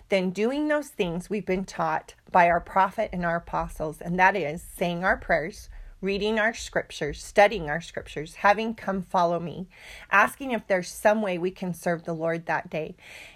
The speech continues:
That is our heed. And that is our diligence. It is never getting lazy on those things. And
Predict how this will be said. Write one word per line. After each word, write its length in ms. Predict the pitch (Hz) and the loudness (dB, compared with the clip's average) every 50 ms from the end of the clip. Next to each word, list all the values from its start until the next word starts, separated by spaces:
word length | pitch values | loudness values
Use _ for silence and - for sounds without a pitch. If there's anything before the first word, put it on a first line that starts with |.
| _ - | _ -14
That 520 | 180 - 170 208 208 240 294 320 - - | -12 4 8 8 10 10 8 6 4 2
is 180 | 240 247 214 - - | 0 0 0 2 2
our 160 | - 185 180 | 4 4 4
heed. 640 | 180 - - - - 214 214 226 254 302 349 - - _ _ _ _ _ _ - 190 | 2 -2 -8 -8 -6 -4 -4 -4 -4 -6 -8 -10 -12 _ _ _ _ _ _ 0 0
And 280 | 185 175 175 156 170 | 2 2 0 2 6
that 320 | 190 196 202 214 240 - - - | 8 8 8 8 6 4 0 -2
is 220 | 202 185 175 - - - | -2 -2 -2 -4 -2 2
our 240 | 175 175 175 170 | 4 4 4 2
diligence. 800 | 165 165 - 175 147 165 170 165 165 - 151 135 - - - - - - | 0 -2 -2 -2 0 0 -2 -2 -4 -6 -8 -8 -8 -10 -14 -14 -4 -2
It 120 | 196 180 | 2 2
is 220 | 190 196 185 185 | 2 2 2 0
never 680 | 196 208 208 208 208 214 214 220 226 208 247 254 262 277 | -2 0 0 2 4 6 6 6 4 4 2 0 0 0
getting 500 | 240 202 208 180 180 180 180 190 190 190 | -2 -2 -2 -2 -2 -2 -2 -4 -4 -2
lazy 580 | 175 165 175 175 180 180 180 - 180 147 131 170 - - - | 0 0 0 0 0 -4 -6 -6 -6 -6 -6 -8 -8 -6 -2
on 220 | 185 175 175 185 | 0 0 2 2
those 240 | 175 175 170 165 - | 2 2 0 0 -2
things. 340 | - - 170 175 175 175 - | -4 -4 -2 -2 -4 -4 -4
And 180 | - 190 190 | -4 -4 -4